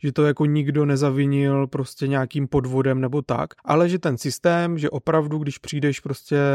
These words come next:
na to Choicely a chceš si pustit prostě nějaký ty klipy nebo si prohlídnout profil toho umělce, tak tím omylem odhlasuješ. Eh,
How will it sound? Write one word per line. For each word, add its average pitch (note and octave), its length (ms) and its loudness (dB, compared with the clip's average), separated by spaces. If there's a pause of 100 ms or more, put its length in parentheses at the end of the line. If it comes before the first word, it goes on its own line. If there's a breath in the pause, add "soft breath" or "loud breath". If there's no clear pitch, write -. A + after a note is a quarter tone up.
na C3+ 120 0
to C#3 120 -2 (120)
Choicely E3 560 2 (180 loud breath)
a C#3+ 100 2
chceš - 300 -2
si C#3+ 600 0 (200)
pustit C#3 500 -2 (400)
prostě C#3+ 280 -4
nějaký C#3 360 0
ty A#2+ 100 -4
klipy D3 480 2
nebo C3 200 0
si - 140 -8
prohlídnout C3 500 0
profil C#3 460 0
toho C#3+ 220 -2
umělce, C#3+ 600 0 (120)
tak - 200 -2
tím E3+ 220 0
omylem C3+ 600 2
odhlasuješ. C3 800 -4 (240)
Eh, D3+ 40 -2